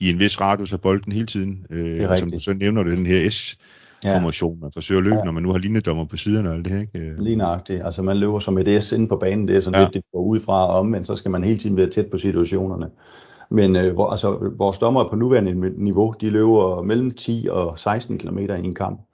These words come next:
Speaker 1: Ja.
Speaker 2: Og ja, de har lige knap så mange højintense løb som spillerne, og, og så trætter nogle tacklinger, som spillerne ryger i også. Men, øh, dommeren, han er faktisk efterhånden ved at være den, der løber længst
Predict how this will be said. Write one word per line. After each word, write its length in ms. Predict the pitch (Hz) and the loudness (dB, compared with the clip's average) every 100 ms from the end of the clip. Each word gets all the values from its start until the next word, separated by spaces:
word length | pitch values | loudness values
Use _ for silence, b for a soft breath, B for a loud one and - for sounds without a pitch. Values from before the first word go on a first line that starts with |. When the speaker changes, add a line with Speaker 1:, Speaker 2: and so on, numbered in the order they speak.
| b b b | b b b
Speaker 1:
Ja. 180 | 92 92 | -2 -2
Speaker 2:
Og 340 | 92 92 85 _ | 0 -2 -4 _
ja, 200 | 95 104 113 | 0 0 0
de 120 | 107 | -2
har 100 | 98 | -2
lige 300 | 101 117 123 | -2 -2 -4
knap 300 | 123 107 104 | -4 -2 -2
så 100 | 107 | 0
mange 300 | 101 107 113 | 0 0 -2
højintense 540 | 87 110 104 98 87 | 0 0 0 -4 -4
løb 220 | 90 98 98 | 0 0 0
som 140 | 92 | -10
spillerne, 460 | - 107 110 92 - | -2 0 2 -2 -6
og, 160 | - 82 _ _ _ _ - | -10 -10 _ _ _ _ -6
og 140 | 90 | -6
så 180 | - 95 | -4 -6
trætter 460 | - 101 113 92 - | 0 2 2 0 -4
nogle 260 | 98 90 | -10 -8
tacklinger, 420 | - 120 110 90 | -4 -4 -4 -6
som 180 | 82 95 | -8 -12
spillerne 340 | 87 104 107 92 | -10 -6 -6 -6
ryger 220 | 87 90 | -6 -4
i 120 | 90 | -4
også. 260 | 92 117 - b b b - | -6 -6 -14 b b b -6
Men, 220 | 107 107 | -4 -2
øh, 140 | 104 - | -4 -4
dommeren, 360 | 107 139 117 95 | 0 2 2 0
han 140 | 107 | 0
er 160 | 113 113 | -2 -2
faktisk 380 | 117 - - 104 | -6 -6 -8 -8
efterhånden 400 | 98 90 101 101 | -8 -6 -4 0
ved 60 | |
at 80 | 104 | 0
være 120 | 95 | 0
den, 140 | 101 104 | 0 0
der 60 | |
løber 440 | 101 107 104 90 - | 2 2 0 -2 -6
længst 480 | - 110 113 - - | -4 -4 -4 -10 -20